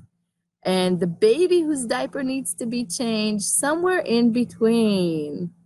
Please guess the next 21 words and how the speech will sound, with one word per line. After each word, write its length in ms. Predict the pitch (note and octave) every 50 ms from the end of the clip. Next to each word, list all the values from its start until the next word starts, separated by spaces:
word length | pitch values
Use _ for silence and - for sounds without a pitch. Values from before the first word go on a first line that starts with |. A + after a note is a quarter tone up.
| _ _ _
all 640 | - - F3+ F#3+ G3 G3 G3+ G#3 G#3 G#3+ G#3 A3 - E3+
of 220 | G#3 G#3 G3 F3
those. 800 | D#3+ E3+ F3 F3 D#3 C#3 A2+ F2 F#2 - - - - - - - _ _ _ _ _ _ _ _ _ _ - _ _ -
And 300 | F3+ F#3 F3+ F3 F3 E3+
within 580 | F3 F3+ E3 D#3+ D#3+ D#3+ G3 A3+ B3 B3 A3 F#3
all 260 | - - D3 C#3 C3+
of 140 | C3+ - -
those 680 | D3 C#3 B2 G2 E2 F2+ F2+ A2 - - - - - - _ _ _ _ _ _ - - _ _ _ _ _
lies 340 | - F2 - F2 - - -
magic. 460 | A#1+ G#1+ - D#2+ F2 - - - _ _ _ _ _ _ _ _ _ _ _ _ _ _ _ _ _ _ _ _ _ - _ -
And 100 | F#3 G3
we're 140 | G#3 G3+
here 180 | F#3+ G3 G3 F3+
to 120 | F3 -
invite 340 | F3+ E3+ D#3+ E3+ D#3+ D#3 E3
that 160 | - C#3+ -
magic 360 | D#3 D3 C#3+ C#3+ D3 D#3+ - D3
into 220 | C#3+ C#3+ - -
our 140 | - - -
life 240 | - - - - -
today, 280 | - - - - -